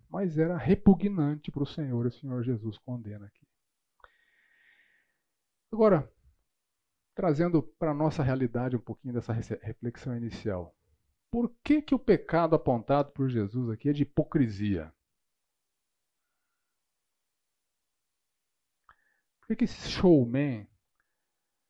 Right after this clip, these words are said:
eram hipócritas? A palavra hipócrita significa justamente essa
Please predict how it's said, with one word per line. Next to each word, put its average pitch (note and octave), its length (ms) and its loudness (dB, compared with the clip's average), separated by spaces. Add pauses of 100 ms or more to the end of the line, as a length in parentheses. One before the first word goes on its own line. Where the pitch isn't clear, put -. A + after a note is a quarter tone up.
(220)
eram A#2+ 280 -6
hipócritas? - 1120 -4 (3250)
A - 40 -20
palavra B3+ 380 -4
hipócrita - 760 0 (400)
significa F#3+ 560 -6
justamente E3 640 -6
essa F3 280 -4